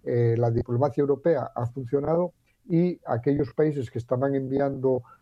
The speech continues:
a través de Bielorrusia emigrantes a la frontera,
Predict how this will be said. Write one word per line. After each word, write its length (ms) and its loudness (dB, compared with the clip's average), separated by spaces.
a 160 -2
través 440 2
de 460 0
Bielorrusia 880 0
emigrantes 760 0
a 100 0
la 140 0
frontera, 520 -2